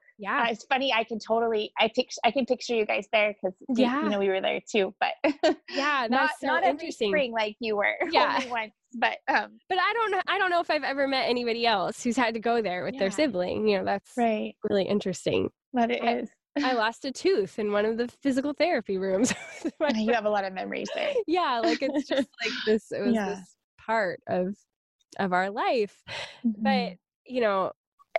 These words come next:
Speaker 1: there were, I gotta say, a few perks to having a brother with a <laughs> disability.
Speaker 2: <laughs>
Speaker 1: Like, when we went to, um,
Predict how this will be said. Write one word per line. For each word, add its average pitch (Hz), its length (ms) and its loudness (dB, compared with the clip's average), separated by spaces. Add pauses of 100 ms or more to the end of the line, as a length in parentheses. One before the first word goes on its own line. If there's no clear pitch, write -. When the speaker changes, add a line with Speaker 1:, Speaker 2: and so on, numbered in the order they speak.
(180)
Speaker 1:
there 262 240 0
were, 294 400 0
I 240 200 0
gotta 208 240 0
say, 214 340 0
a 185 60 -2
few 196 240 -4
perks - 720 -2 (320)
to 220 100 0
having 214 340 0
a 196 60 -2
brother 185 300 -2
with 196 200 2
a 190 40 -4
<laughs> - 120 -2
disability. 196 800 0
Speaker 2:
<laughs> 285 760 0 (120)
Speaker 1:
Like, 302 280 2 (160)
when 254 320 2
we 233 160 -4
went 254 440 -2 (200)
to, 247 400 0 (100)
um, 185 400 0